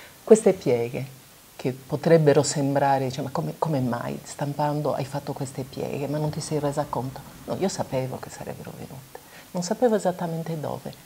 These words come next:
ma è un valore aggiunto, è una vibrazione in più, è una storia in più, perché tutte le opere, tutti i lavori raccontano delle storie.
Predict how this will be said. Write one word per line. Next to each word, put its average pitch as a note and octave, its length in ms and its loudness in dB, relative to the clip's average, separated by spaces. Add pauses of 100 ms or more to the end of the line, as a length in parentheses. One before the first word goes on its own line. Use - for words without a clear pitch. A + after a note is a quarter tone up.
(300)
ma F3+ 220 0
è F3+ 140 0
un F3 120 4
valore F3+ 300 0
aggiunto, C#3 760 -6 (220)
è - 80 -2
una F3 140 4
vibrazione E3+ 580 2
in E3 160 -2
più, C3 240 -2 (420)
è F#3 120 6
una F#3 160 6
storia F3+ 360 4
in F3 100 0
più, C#3+ 180 -4
perché D#3 340 -6
tutte B3 280 4
le D3+ 140 4
opere, C3+ 380 -4
tutti D#3 220 -2
i D3 40 2
lavori C#3 440 0
raccontano D3 520 -2
delle - 220 -10
storie. - 420 -12